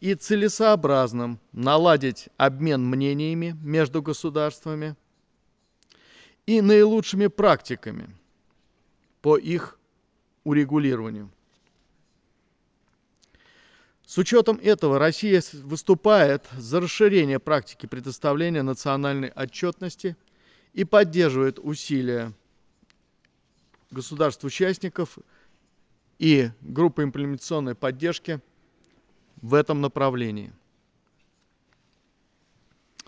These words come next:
Дополнительно хотел бы остановиться на некоторых моментах, которые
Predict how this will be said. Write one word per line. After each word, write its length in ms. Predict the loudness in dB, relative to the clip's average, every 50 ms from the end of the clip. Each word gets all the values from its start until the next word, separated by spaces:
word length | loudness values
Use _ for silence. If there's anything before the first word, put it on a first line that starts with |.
| _ _ -20 -20 _ _
Дополнительно 640 | -8 -6 0 2 2 2 2 2 0 0 -4 -6 -4
хотел 340 | -4 -6 -4 -4 -4 -4 -2
бы 320 | -2 -2 -4 -4 -4 -8 -12 _ _ _ _ _ _ _ _ _ _ _ _ _ _ _ _ _ _ _
остановиться 640 | -8 -8 -8 -6 -6 -4 -2 -2 -4 -4 -4 -4
на 100 | -4 -2
некоторых 440 | -2 -2 -4 -4 -4 -4 -4 -4 -4
моментах, 640 | -4 -2 -2 -2 -4 -4 -4 -6 -8 -8 -8 -14 _ _ _ _ _ _ _ _ _ _ _ _ _ _ _ _ _ _ _ _ _ _ _ _ _ _ _ _ _ _ _ _ _
которые 680 | -4 -4 -4 -2 -2 -2 0 0 0 0 0 -2 -6